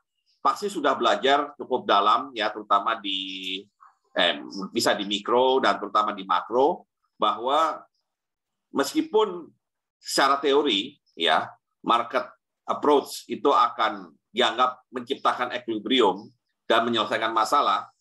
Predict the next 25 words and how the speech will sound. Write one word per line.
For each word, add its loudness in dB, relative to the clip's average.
pada 0
dasarnya 2
dalam 0
kenyataan, -2
ya, 0
apa 0
yang -2
ditulis -2
di -18
textbook 0
itu -2
belum 4
tentu 0
bisa -2
terrealisir -2
dengan 0
mudah. -2
Ya, -8
dengan -2
kata -2
lain, -2
selalu -2
ada 0
hambatan -2
ketika 0